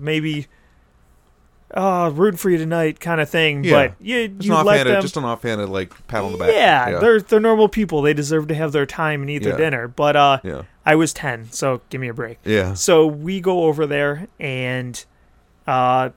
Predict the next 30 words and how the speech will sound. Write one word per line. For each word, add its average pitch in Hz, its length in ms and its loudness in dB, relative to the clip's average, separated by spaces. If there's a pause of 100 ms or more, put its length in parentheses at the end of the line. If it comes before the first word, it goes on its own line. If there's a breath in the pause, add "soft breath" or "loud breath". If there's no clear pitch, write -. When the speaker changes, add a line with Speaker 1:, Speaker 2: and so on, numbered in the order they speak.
(220)
Speaker 1:
they 143 140 2
<laughs> - 0 -
sign 160 340 -2
my 180 160 4
friend's 175 340 0
jersey, 143 500 2 (540 soft breath)
and 139 440 2
I 165 460 4 (120)
show 156 380 2
them 151 500 0
Speaker 2:
Mm. 151 80 -8
Speaker 1:
the 151 120 2
souvenir 147 680 4
that 147 160 4
I 208 240 6
bought 139 420 2 (140)
and 147 240 -8
ask 131 400 -2
them 131 300 -2
to 135 100 -4
sign 127 280 -4
it 131 120 -6
as 135 120 -4
well. 160 360 -4 (760 soft breath)
And 160 440 2 (680)
they 147 300 2
look 151 280 2
at 190 80 4
each 151 220 -2
other 135 400 0